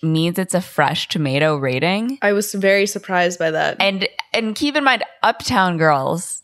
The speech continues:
Speaker 2: Mm-hmm.
Speaker 1: has a thirteen percent.
Speaker 2: Yeah, I was personally shocked,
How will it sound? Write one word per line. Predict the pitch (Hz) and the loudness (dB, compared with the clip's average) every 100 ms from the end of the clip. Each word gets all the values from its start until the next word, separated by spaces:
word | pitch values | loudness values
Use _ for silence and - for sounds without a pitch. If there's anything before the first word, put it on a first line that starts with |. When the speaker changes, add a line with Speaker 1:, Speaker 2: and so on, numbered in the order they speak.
| - | -8
Speaker 2:
Mm-hmm. | 202 214 180 196 - | -6 -4 -6 -10 -14
Speaker 1:
has | - - 180 175 | -4 2 2 0
a | - - 175 - | -2 0 0 -2
thirteen | 185 190 196 - 175 175 170 | -2 0 -2 -4 -2 -2 -2
percent. | 165 160 - 139 135 117 - | -2 -2 0 0 0 -2 -4
Speaker 2:
Yeah, | 196 190 180 - | 2 2 0 -2
I | 185 214 | 2 2
was | 233 220 214 - - - - _ - - | 2 0 -4 -10 -14 -20 -20 _ -6 -2
personally | 226 330 339 220 190 | 0 0 -2 -4 -2
shocked, | - 170 156 165 | 0 0 0 -2